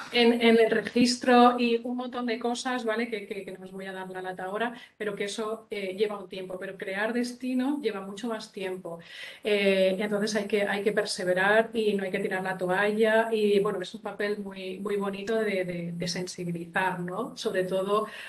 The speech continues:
a, a todos los agentes en que son piezas importantes todos, ¿no? Y que son, pues eso, no son competencia, que no se vean como tal, porque no lo son. Y,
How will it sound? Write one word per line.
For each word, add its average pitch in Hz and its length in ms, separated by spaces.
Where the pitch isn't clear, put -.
a, 175 760
a 208 120
todos 208 180
los 220 180
agentes 247 720
en 202 220
que 196 120
son 220 640
piezas 226 580
importantes 202 880
todos, 202 340
¿no? 190 120
Y 214 80
que 202 80
son, 190 280
pues 202 180
eso, 185 200
no 180 100
son 185 180
competencia, 196 920
que 196 80
no 180 80
se 175 160
vean 185 240
como 180 240
tal, 202 160
porque 185 220
no 175 100
lo 175 80
son. 202 380
Y, 202 360